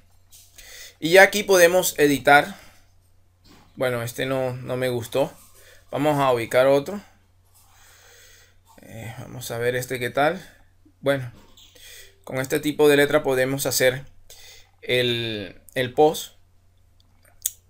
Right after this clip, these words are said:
Ya aquí nosotros lo que tenemos que hacer es editarlo. Todo es editable. El texto se puede editar. Se puede cambiar el tamaño, el color, eh, el tipo de texto. Lo mismo con este texto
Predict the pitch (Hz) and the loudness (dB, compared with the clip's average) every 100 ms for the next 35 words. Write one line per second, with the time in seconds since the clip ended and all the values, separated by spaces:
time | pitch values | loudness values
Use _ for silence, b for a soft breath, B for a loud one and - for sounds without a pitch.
0 | _ _ 127 139 151 160 151 160 165 170 | _ _ -4 0 2 2 -2 -4 -2 -2
1 | 165 175 160 147 131 - 127 131 143 156 | 0 -2 0 0 0 -4 -8 -6 -2 -2
2 | 147 151 151 156 131 131 139 185 143 139 | 2 2 2 0 4 4 4 0 2 2
3 | 143 151 139 131 135 160 190 - 117 123 | 2 0 0 2 2 2 -4 -6 -4 -6
4 | - 147 131 120 131 135 139 107 123 131 | -4 -4 -4 -2 0 2 0 2 2 2
5 | - 147 131 143 151 139 139 139 139 135 | 0 0 2 4 2 4 4 4 2 4
6 | 151 165 160 147 131 143 127 143 160 160 | 4 4 2 -2 0 -2 2 8 10 10
7 | 156 147 123 117 117 113 113 - 127 107 | 6 -4 -8 -8 -8 -8 -8 -6 -6 0
8 | 139 143 147 131 131 156 165 175 170 - | -2 2 2 4 4 2 2 -8 -12 -18
9 | b b b b b b 135 151 165 170 | b b b b b b -2 0 0 -2
10 | 170 156 139 135 147 143 151 151 170 | -2 -2 -4 -2 -2 0 0 0 -4